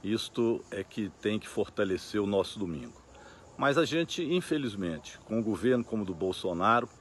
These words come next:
poucas coisas consegue comemorar. E poucos dias a gente não tem uma notícia ruim.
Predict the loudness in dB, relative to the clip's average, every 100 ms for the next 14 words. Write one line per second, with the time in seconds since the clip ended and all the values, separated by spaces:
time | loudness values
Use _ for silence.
0 | -2 4 4 4 -2 0 2 2 2 -2
1 | -2 -2 2 2 2 0 -4 -2 0 -2
2 | -2 -6 -10 -20 -20 -20 -14 -10 -6 6
3 | 8 8 4 0 0 2 2 2 0 0
4 | 2 2 0 0 -2 -2 0 0 2 2
5 | 0 -2 -6 -2 -2 -2 -6